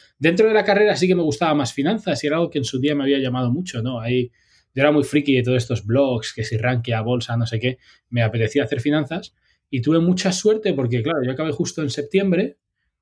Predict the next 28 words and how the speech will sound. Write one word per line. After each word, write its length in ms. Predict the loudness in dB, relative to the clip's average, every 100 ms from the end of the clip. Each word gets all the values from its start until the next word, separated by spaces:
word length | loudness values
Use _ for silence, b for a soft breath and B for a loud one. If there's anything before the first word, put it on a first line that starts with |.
| _
y 640 | 2 4 4 2 2 2
entré 580 | 0 -2 -2 0 2 0
en 220 | -2 -4
Price, 480 | -4 -4 -4 -8 -14
que 160 | -4 -4
estaban 360 | -2 -2 0
contratando 500 | 2 2 0 0 0
dos 300 | 2 0 -4
tíos 480 | 0 2 2 2 0
de 100 | 0
rebote 440 | 0 2 2 2 0
un 120 | 0
septiembre 520 | -4 -2 -2 -2 -6 b b b _
y 220 | 0 2
se 100 | 0
me 80 | -2
apareció 320 | -2 0 2
la 80 | 4
Virgen 380 | 2 -2 -10 -8
y 140 | -10
justo 340 | -4 0 2
pude 120 | 2 2
empezar 240 | 0 -2
a 40 |
trabajar 320 | 0 0 0 0
allí 240 | 2 2
y 60 | 0
estuve 540 | 0 4 4 4 0